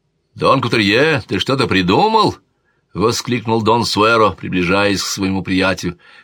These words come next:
«Кажется, да», торжественно сказал Дон Кутерье.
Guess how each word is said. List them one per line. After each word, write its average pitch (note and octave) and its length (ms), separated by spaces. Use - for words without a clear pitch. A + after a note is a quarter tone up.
«Кажется, G#2+ 640
да», B2+ 420
торжественно C3 840
сказал F#2 360
Дон F2 180
Кутерье. E2+ 360